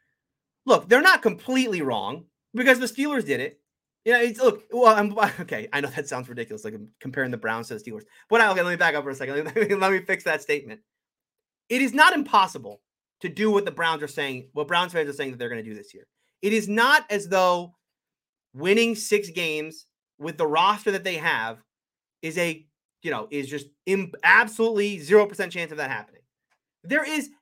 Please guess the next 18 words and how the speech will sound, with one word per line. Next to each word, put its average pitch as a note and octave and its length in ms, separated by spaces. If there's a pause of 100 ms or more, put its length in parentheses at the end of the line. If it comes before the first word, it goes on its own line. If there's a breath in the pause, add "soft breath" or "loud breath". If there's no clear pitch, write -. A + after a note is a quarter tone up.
(120)
a A3+ 260
percentage G#3 560
chance. A2+ 240
It F3 80
is F#3+ 100
a G#3 100
non-zero G3 680
chance A2+ 420 (320)
of B2+ 100
that B2+ 140
happening. G#2+ 360 (920)
I, G#3+ 220
again, A3+ 240
again, G#3 240
I G#3 120
just G#3+ 180
think G3+ 220
that F3 320